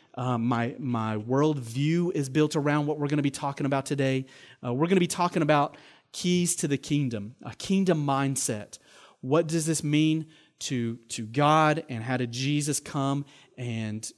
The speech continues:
and kind of expound upon it? What is this paradigm? What is this way of thinking, this way of living? Keys to the kingdom. And so I'm really, really excited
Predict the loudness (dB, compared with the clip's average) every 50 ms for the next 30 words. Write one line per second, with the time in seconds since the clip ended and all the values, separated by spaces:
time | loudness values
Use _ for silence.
0 | _ -14 -12 -12 -12 -12 -10 -8 -6 -6 -6 -6 -6 -6 -6 -2 2 2 4 4
1 | 4 4 2 0 -2 -4 -2 -2 0 0 -2 -4 -6 -12 -20 -14 -4 2 6 6
2 | 8 8 6 4 2 0 0 -2 -2 -2 0 0 0 0 -2 -4 -6 -8 -12 -12
3 | -12 -10 -6 -6 -4 -4 -4 -6 -6 -4 0 2 2 2 2 2 0 -2 -6 -8
4 | -14 _ _ _ _ _ -10 -10 -10 -10 -8 0 4 4 4 4 2 0 -2 -2
5 | -2 -4 -6 -10 -10 -8 -4 -2 0 0 0 0 -2 0 2 2 2 0 -2 -8
6 | -8 -12 _ _ _ _ _ _ _ _ -14 -6 -2 0 0 0 0 -2 -4 -6
7 | -8 -6 -6 -6 -6 -4 -2 -2 -2 0 -2 -2 -2 0 0 2 2 4 4 6
8 | 6 6 6 4 4 4 2 0 0 0 2 2 2 2 0 -2